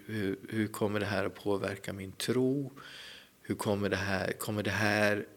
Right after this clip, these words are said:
yrket, om det är det, ge mig möjlighet att, som Jesus säger, vara alla,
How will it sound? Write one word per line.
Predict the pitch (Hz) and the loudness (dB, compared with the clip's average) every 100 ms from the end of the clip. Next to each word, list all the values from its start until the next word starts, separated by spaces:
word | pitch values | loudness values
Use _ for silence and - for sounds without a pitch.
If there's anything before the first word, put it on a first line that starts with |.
| - - - 82 90 | -20 -20 -14 -8 2
yrket, | 113 101 - - 98 - | 4 4 2 2 2 2
om | 101 | 0
det | 98 98 | 2 2
är | 98 | 2
det, | 95 98 104 - - - - | 2 2 2 -2 -12 -10 2
ge | 104 | 2
mig | 98 98 | 4 2
möjlighet | 98 101 98 95 95 - - 110 | 2 2 0 -2 -4 -4 -6 -8
att, | 107 - - - | -8 -10 -12 -4
som | - 98 | -2 0
Jesus | 98 95 - 90 | 2 2 2 2
säger, | - - 98 | 4 4 2
vara | 98 98 90 92 | 2 2 2 2
alla, | - 104 101 98 | 0 0 0 -2